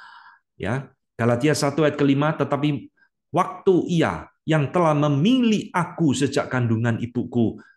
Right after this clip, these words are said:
memanggil aku oleh kasih karunia-Nya." Dua Tesalonika dua ayat tiga belas,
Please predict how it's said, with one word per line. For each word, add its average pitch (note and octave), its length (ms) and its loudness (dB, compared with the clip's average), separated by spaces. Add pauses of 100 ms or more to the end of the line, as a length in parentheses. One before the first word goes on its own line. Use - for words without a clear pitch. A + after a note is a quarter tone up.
memanggil D#3+ 640 2
aku C3+ 320 -2
oleh A2 240 -2
kasih A2 320 -6
karunia-Nya." G2 800 -2 (640)
Dua B2+ 240 0
Tesalonika C#3+ 800 0
dua B2+ 240 0
ayat A#2 160 -4
tiga A#2 160 -4
belas, A2 480 -4